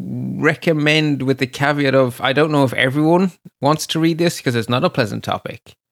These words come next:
but it is nonetheless, we, it, it exists, it's on the internet, it's evil, it's on Mastodon too. There was a report by Stanford on C sam on Mastodon that was misrepresented in a lot of newspaper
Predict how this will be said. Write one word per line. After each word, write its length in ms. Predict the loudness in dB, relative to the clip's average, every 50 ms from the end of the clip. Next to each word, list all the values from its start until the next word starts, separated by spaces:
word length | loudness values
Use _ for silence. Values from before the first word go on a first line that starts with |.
| _ _ _ _ -20 -20 -20 -20 _ _ _ _ -12
but 340 | -10 -2 0 2 2 2 2
it 140 | 2 4 4
is 160 | 4 4 4
nonetheless, 1000 | 4 4 4 4 4 4 4 4 4 4 4 2 0 -4 -8 -10 -10 -12 -14 -18 _ _ _ _ _ _ _ _ _ _ _ -16 -16 -14 -4
we, 140 | -2 -2 -2 -2 -6
it, 200 | -12 -16 -16 -18 -20 -20 -20 -14 -6
it 100 | -2 -2
exists, 580 | 0 0 0 2 2 2 2 0 -4 -6 -4 -4
it's 140 | -2 0
on 120 | 0 0 2
the 120 | 2 2
internet, 380 | 0 0 0 0 0 2 0 0
it's 180 | -4 -6 -4 -2
evil, 500 | 0 0 2 2 4 4 4 2 2 -2 -8 _ _ -20 -20 -20 -20 -20 _ _ _
it's 180 | -4 0 2 2
on 160 | 2 4 2
Mastodon 540 | 2 2 0 0 -2 0 2 2 2 0 -2
too. 540 | -2 0 2 2 4 4 2 2 0 -2 -6 _ _ _ _ _ _ _ 2
There 80 | 2
was 120 | 2 4 4
a 80 | 4
report 420 | 2 2 2 2 2 2 2 2 2
by 120 | 2 0
Stanford 520 | 0 2 0 2 2 2 0 0 0 0 2
on 100 | 0 0
C 200 | 0 0 0 0
sam 280 | 2 2 2 2 2 2
on 120 | 2 2
Mastodon 680 | 2 2 0 -2 -4 -4 -2 0 0 0 0 -2 0
that 360 | 0 0 0 0 -4 -10 -10
was 240 | -4 -2 -2 0 2
misrepresented 1000 | 2 4 4 4 2 2 2 2 2 2 2 0 2 2 2 2 2 0 -2 -2 0
in 60 | 0
a 40 | 0
lot 240 | 2 2 0 0 0
of 320 | -2 -4 -6 -10 -10 -6
newspaper 880 | -2 0 2 2 2 0 0 0 -2 -2 0 2 2 2 2 2 0